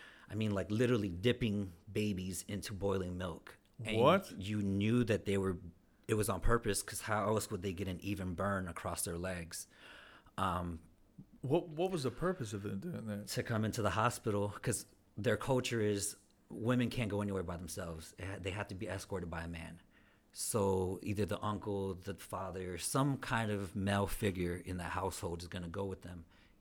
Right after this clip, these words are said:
Speaker 1: And then they would try to scope out our security to see how we did things. Um, do we pat people down when we got there?
Speaker 2: Oh.
Speaker 1: Um, where they could just try to look for vul-, vulnerabilities in any way, shape, or form.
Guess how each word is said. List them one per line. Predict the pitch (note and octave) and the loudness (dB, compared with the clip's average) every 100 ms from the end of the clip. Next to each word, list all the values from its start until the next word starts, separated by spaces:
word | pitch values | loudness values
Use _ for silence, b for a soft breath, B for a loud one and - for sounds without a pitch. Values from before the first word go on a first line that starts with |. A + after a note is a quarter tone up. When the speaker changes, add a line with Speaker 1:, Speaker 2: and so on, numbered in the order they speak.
| - | -8
Speaker 1:
And | G2+ F#2+ | -6 -4
then | F#2 | -4
they | F2+ F#2 | -4 -4
would | F2+ | -4
try | - F#2 | -6 -6
to | |
scope | F2 - - F#2+ F#2 | -6 -8 -4 -4 -4
out | F#2 F#2 - | -8 -10 -8
our | F#2 F2 | -6 -4
security | - - - G2 E2+ E2 | -6 -6 -6 -4 -4 -6
to | F#2 | -2
see | - G#2+ F2+ | -2 -2 -4
how | E2+ G2+ F2+ | -4 0 0
we | F#2 | 0
did | E2+ F2+ - | -2 -4 -6
things. | E2+ E2+ - | -8 -6 -8
Um, | F2 E2+ E2 | -6 -6 -4
do | G2+ | -4
we | G2 F2 | -4 -2
pat | G#2+ G2 | -4 -4
people | G#2+ F#2+ | -8 -8
down | F#2 F#2+ F2 | -6 -4 -4
when | F2 | -6
we | |
got | E2+ F#2 - | -4 -4 -4
there? | F2 E2+ - B C#3 | -4 -4 -8 B -8
Speaker 2:
Oh. | C3+ C#3 C#3 C#3 | -4 -2 0 2
Speaker 1:
Um, | C#3 C3+ B2 A#2 A2 G#2 F#2+ G2 | 2 0 -2 -4 -4 -4 -2 2
where | A#2 A2+ | 4 4
they | G#2+ G#2 | 2 0
could | B2 G2 A2 A2+ | -2 -4 -6 -2
just | B2+ - | 0 0
try | - D3 | 0 4
to | |
look | B2+ B2+ | 6 4
for | A#2 | 2
vul-, | A2+ G2+ | 0 0
vulnerabilities | G#2 A2+ A2 G#2+ G2 F#2+ G2 F#2 F#2 F2 | 2 2 2 2 0 0 0 2 0 -2
in | F2+ | -4
any | F2+ G2 F#2+ | -2 -2 -2
way, | F2 F2+ | -2 -2
shape, | - F#2 E2+ | -4 -6 -8
or | |
form. | D#2+ D#2+ D#2+ | -8 -8 -10